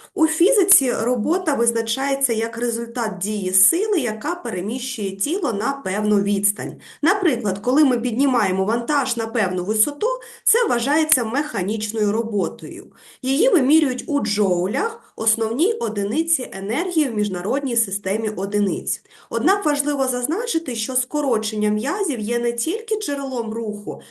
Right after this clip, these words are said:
а й тепла для організму. У процесі скорочення приблизно двадцять-тридцять відсотків енергії витрачається на виконання механічної роботи, наприклад, підняття або переміщення вантажу.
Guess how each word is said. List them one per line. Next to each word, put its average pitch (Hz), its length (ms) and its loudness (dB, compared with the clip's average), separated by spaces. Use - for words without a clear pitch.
а 285 100 0
й 427 160 0
тепла 262 500 -2
для 208 140 -2
організму. 202 920 -4
У 220 120 0
процесі 269 520 4
скорочення 254 720 4
приблизно 254 540 0
двадцять-тридцять 254 920 0
відсотків 208 640 -2
енергії 233 600 2
витрачається 262 760 0
на 226 180 0
виконання 240 640 -4
механічної 208 800 -2
роботи, 190 640 -4
наприклад, 277 580 2
підняття 285 600 0
або 233 300 2
переміщення 226 720 0
вантажу. 202 680 -4